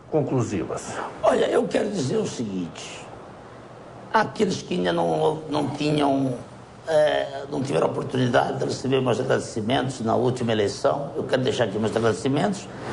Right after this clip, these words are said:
Speaker 2: pela votação que eu tive e dizer o seguinte: Rondônia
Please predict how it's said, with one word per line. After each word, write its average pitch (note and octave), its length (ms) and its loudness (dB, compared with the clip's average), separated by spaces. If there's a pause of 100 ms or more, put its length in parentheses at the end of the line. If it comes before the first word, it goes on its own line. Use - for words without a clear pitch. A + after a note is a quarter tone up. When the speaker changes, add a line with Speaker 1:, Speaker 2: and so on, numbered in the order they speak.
(220)
Speaker 2:
pela C3+ 540 4 (260)
votação B2+ 500 0
que B2 100 -6
eu A#2+ 120 2
tive E3 340 -2 (720)
e G#3+ 160 4
dizer F3+ 460 0
o - 60 -2
seguinte: A#2 600 -2 (540)
Rondônia F3 840 2